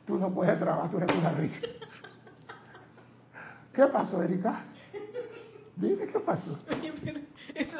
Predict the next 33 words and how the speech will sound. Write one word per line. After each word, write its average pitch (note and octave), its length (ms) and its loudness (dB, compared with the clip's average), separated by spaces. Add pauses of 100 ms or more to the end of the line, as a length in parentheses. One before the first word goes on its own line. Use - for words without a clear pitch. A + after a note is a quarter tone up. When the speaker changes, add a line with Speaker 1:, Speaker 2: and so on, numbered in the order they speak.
Speaker 2:
de C#4+ 160 0
invocar A3 400 2
al A#3 100 -4
Cristo C#4 440 0
para A#3+ 140 2
cambiar G#3 360 4
a G#3+ 40 8
otro, A3 280 6
eso - 160 0
Speaker 1:
Sí, A#3+ 100 10
Speaker 2:
no A#3+ 120 8
Speaker 1:
sí, - 240 -6
aunque A#3 260 4
usted B3 240 6
no A#3+ 100 4
lo A3 140 6
crea, A3 360 8
sí. A3 320 4
Speaker 2:
<laughs> - 40 -8
No, F4+ 180 -4
eso - 160 -12
no F4+ 80 -8
funciona D4 520 -8
así. B3+ 480 -12
Speaker 1:
No A3 240 8
funciona, A#3+ 440 6
pero A3 140 8
hay A3 100 8
personas A3+ 360 2
que A3+ 140 4
creen A3 260 2
que A3 120 2
sí. G#3+ 360 2